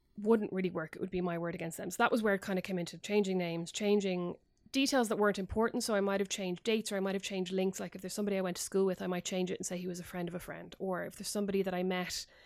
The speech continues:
at a party, I might change it and say I met him at a gig, just so the pe-, other people who, at that party won't go, "Oh, you know what? That was that person." And then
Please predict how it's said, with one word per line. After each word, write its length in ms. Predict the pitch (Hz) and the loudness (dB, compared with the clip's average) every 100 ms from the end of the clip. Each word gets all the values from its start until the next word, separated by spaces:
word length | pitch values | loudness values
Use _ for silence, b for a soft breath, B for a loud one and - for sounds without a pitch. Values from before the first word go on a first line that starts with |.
| b b b b | b b b b
at 120 | 190 | -8
a 20 | |
party, 400 | - 226 220 214 | -2 4 6 8
I 40 | 185 | 6
might 180 | 180 | 2
change 200 | - 180 | 0 -2
it 40 | 175 | -2
and 80 | - | -6
say 100 | 175 | -4
I 60 | |
met 120 | 175 | -4
him 80 | 175 | -2
at 60 | 170 | -4
a 40 | |
gig, 340 | 170 139 - - | -4 -6 -8 -6
just 160 | 226 - | -2 0
so 60 | |
the 100 | 220 | 2
pe-, 200 | 214 233 | 2 2
other 160 | 226 233 | 4 2
people 220 | 214 202 | 2 -2
who, 80 | 196 - | -2 0
at 140 | 202 | 0
that 140 | 196 185 | 0 -4
party 260 | 202 180 | 0 2
won't 200 | 170 170 | 2 -2
go, 140 | 175 170 | -2 -4
"Oh, 80 | 185 | -2
you 100 | 175 | -2
know 140 | 175 175 | 0 -2
what? 320 | 156 - - - | -4 -8 -12 -8
That 140 | 190 | -8
was 100 | 175 | -6
that 120 | 160 | -8
person." 340 | - 160 - 175 _ _ _ _ _ _ _ _ - - | -8 -10 -10 -16 _ _ _ _ _ _ _ _ -18 -8
And 160 | 233 220 | -2 2
then 220 | 220 214 | 4 2